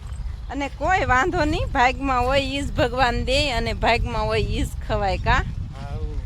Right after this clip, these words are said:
Speaker 1: બાકીનું વધારાનું કાંઈ ખવાતું નથી. જો આવી રીતનો રોગ છે, હું બતાવું. ફેમિલી, આ છે ને, આ, આ, આ સૂસિયાની ઈંડાળ કહેવાય.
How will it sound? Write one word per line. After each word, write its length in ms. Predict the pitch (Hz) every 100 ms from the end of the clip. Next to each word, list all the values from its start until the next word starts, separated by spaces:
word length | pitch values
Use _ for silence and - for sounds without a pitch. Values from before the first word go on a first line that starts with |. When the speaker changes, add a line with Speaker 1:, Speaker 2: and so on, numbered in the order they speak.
| - -
Speaker 1:
બાકીનું 480 | 247 - 247 240
વધારાનું 600 | 214 240 240 240 233 220
કાંઈ 180 | 220 214
ખવાતું 600 | 214 233 220 233 - 240
નથી. 340 | 240 247 277 233
જો 140 | 220
આવી 280 | 196 196 202
રીતનો 360 | 214 - 190
રોગ 260 | 190 208 233
છે, 220 | - 302
હું 200 | 233 202
બતાવું. 560 | 180 208 240 254 277 359 - -
ફેમિલી, 260 | 180 175
આ 400 | - 170 175 202
છે 220 | 262 277
ને, 180 | 262 190
આ, 260 | 175 175 - -
આ, 340 | 180 185 185
આ 40 | 202
સૂસિયાની 1040 | - 220 - 240 196 196 202 214 214 202
ઈંડાળ 640 | 196 185 190 220 247 233 202
કહેવાય. 460 | 196 190 202 285